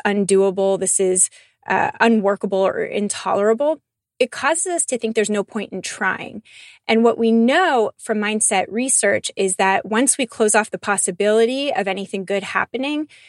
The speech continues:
we almost ensure that that is gonna be the case. Whereas when we say,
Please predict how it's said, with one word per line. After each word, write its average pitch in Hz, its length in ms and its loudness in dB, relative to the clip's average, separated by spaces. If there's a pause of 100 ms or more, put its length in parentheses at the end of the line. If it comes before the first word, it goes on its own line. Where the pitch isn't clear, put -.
(120)
we 226 140 6
almost 233 320 2
ensure 202 420 -2
that - 160 -6
that - 220 0
is 185 100 -2
gonna 190 180 -8
be 185 120 -4
the - 120 -10
case. - 540 -6
Whereas 214 760 2
when 196 140 -12
we 190 140 -8
say, 202 400 -2